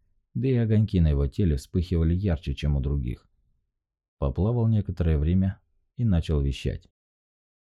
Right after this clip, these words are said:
Избранные, наша встреча потекла не так, как обычно. Появились нотки недоверия и подозрительности.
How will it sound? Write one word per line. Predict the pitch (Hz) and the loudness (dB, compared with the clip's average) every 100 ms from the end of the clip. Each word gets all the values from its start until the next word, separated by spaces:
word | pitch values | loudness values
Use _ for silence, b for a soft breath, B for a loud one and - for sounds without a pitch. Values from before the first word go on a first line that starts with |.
| - | 0
Избранные, | 85 80 71 73 76 73 67 - | 2 2 2 2 2 0 -4 -6
наша | 82 80 82 - 69 | 0 2 2 0 -6
встреча | - 73 78 76 78 | -4 -2 0 0 -2
потекла | 76 76 78 - 82 80 | 0 -2 -2 2 2 2
не | 78 | 0
так, | 78 95 87 | 0 -2 -2
как | 78 71 | -4 -4
обычно. | 71 64 67 - 60 58 - _ _ _ _ _ | -4 -4 -6 -8 -12 -12 -14 _ _ _ _ _
Появились | 82 76 80 82 78 | -2 2 2 2 0
нотки | 82 82 82 - 87 | 0 0 0 -2 0
недоверия | 85 80 85 80 85 87 | 2 2 2 2 2 2
и | 87 | 2
подозрительности. | 95 85 90 80 95 110 80 69 69 - - - | 0 2 2 2 0 0 -2 -4 -6 -10 -14 -14